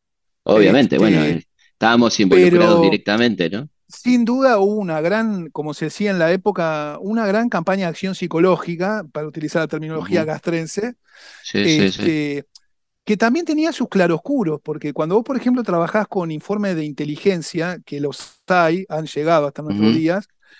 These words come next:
Speaker 2: ellos hacían lo que se llamaba ambientales, tipo que tenían metido, por ejemplo, en un club de barrio,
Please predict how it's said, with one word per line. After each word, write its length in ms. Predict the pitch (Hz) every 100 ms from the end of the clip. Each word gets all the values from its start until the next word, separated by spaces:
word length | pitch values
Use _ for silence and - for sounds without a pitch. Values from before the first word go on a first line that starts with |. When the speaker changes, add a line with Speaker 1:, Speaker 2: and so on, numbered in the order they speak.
| _
Speaker 2:
ellos 260 | - 247 254
hacían 300 | 262 254 254
lo 80 | 226
que 60 | 190
se 80 |
llamaba 400 | 190 180 208 233 220
ambientales, 760 | 175 175 170 165 151 143 139
tipo 280 | - 214 214
que 80 | 185
tenían 300 | 165 190 190
metido, 380 | 175 165 208 160
por 140 | 151
ejemplo, 300 | 156 190 175
en 60 | 170
un 80 | 175
club 200 | 190 190
de 80 | 202
barrio, 560 | 226 220 214 226 269